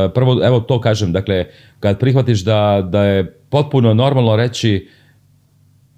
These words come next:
"Oprosti, izvini, žao mi je, molim te, i, hvala ti", tako jednostavne te reči,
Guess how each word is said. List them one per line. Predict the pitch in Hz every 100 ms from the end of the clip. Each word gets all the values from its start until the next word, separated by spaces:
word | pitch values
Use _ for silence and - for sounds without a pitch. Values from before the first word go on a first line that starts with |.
| _
"Oprosti, | - 120 117 135 135 135 101 92 85 - -
izvini, | 78 101 85 85 117 110 98 87 - _ _ _
žao | 78 85 120 107
mi | 98 95
je, | 92 87 78 - -
molim | 101 120 107 98 90
te, | 95 85 78 -
i, | - _ _ - 82 82
hvala | 104 120 123 117 107 -
ti", | 95 82 - _ _ _ _ _ _ _ _ _ -
tako | 180 151
jednostavne | 139 127 101 - 101 90
te | 95
reči, | 78 71 -